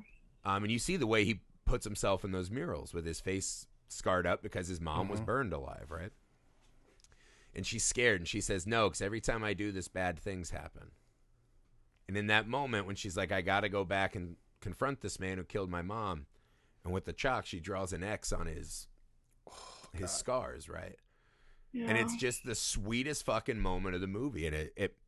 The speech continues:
Speaker 1: it just makes you so full of love for these two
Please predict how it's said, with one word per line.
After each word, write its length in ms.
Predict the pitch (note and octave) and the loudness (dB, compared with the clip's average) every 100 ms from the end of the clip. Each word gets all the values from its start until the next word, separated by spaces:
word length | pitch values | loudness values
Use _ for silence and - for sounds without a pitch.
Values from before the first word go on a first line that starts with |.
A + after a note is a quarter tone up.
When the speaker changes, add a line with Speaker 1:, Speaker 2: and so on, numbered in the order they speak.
| - - | -20 -14
Speaker 1:
it 100 | G#2 | -8
just 260 | F#2+ G2 - - _ - | -6 -6 -8 -14 _ -6
makes 360 | G#2 A#2+ - | -2 0 -2
you 80 | A2+ | -6
so 760 | G#2+ - B2+ B2 C#3 C#3 D3 - - - - - - - _ | -6 0 4 4 4 2 -2 -4 -8 -12 -16 -20 -20 -20 _
full 400 | - D3 C#3+ B2+ | 0 4 6 4
of 120 | G#2 | 2
love 420 | G2+ A2 G2+ D#2+ | 2 4 4 2
for 160 | G2+ F2 | -4 -4
these 360 | D#2 D2+ - | -2 -6 -6
two 420 | - D#2+ D2 D#2 | -6 -6 -6 -10